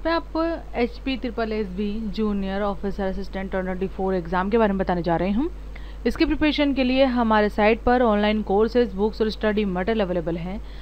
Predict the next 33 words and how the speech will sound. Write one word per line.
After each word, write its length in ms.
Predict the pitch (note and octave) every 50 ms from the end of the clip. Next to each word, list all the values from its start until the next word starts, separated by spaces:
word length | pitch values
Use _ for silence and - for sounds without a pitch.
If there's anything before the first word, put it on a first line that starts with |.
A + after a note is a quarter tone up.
| - - - -
जिन्हें 180 | - A#3+ B3+ B3
घर 180 | A3 A3+ A#3 A#3
बैठे 260 | A#3 A3+ G3+ A#3+ A#3
easily 240 | A3 G#3+ A3 A3 G#3+
आप 180 | G#3 G3+ F#3
online 320 | G3+ G3+ G3+ G3 G3 G3 F#3
purchase 420 | - F3 E3+ D#3+ - A3 A3+ -
कर 180 | - G3+ F#3 E3+
सकते 300 | E3+ F3 - - - F3+
हैं। 80 | G3+
उनकी 300 | A3 A3+ A3 G#3 G#3+ A3+ G3+
help 240 | G3 G3 G3+ -
आप 120 | G3 F3+ E3+
ले 80 | E3
सकते 240 | E3 - E3 - G#3+
हैं 80 | A3 G3+
exam 320 | D3+ E3+ F3 D#3+ D#3 D#3
के 120 | D#3 E3 E3
प्रिपरेशन 440 | F3+ G#3+ - F3+ E3 D#3+ - D#3
में। 140 | D3+ C3+ - - - - - - - - - - - - -
यहाँ 180 | G#3 A3 G#3+ G#3+
पर 100 | G#3+ G#3+
इंपॉर्टेंट 440 | G3+ F#3 - F#3+ F3+ F3+ F3 E3+ D#3+
questions, 580 | - F#3+ A3+ A3+ - - B3 B3 B3+ B3 - - A3+
latest 360 | G#3 G#3 G#3+ G#3+ C#4 C#4 -
exam 400 | D4 B3 A3 C4 C4 C4 C#4+ D4
syllabus 380 | C#4 D4+ D4 C4 C#4 C#4 C#4+ C#4
and 120 | C4 A#3+
pattern, 440 | - A#3 G#3+ G#3+ G#3+ G3+ F#3 G3 A3 -
seasonal 480 | - A3+ G#3 G3 - G#3+ G#3+ A3 A3
test, 600 | A3 A3+ G#3 F#3 F3 F3 E3+ F#3 - - - - -
combo 240 | A#3 A3+ A3 A3
packages, 560 | G#3 A3 G3+ F#3+ G3 F3 E3+ E3+ - A2+ -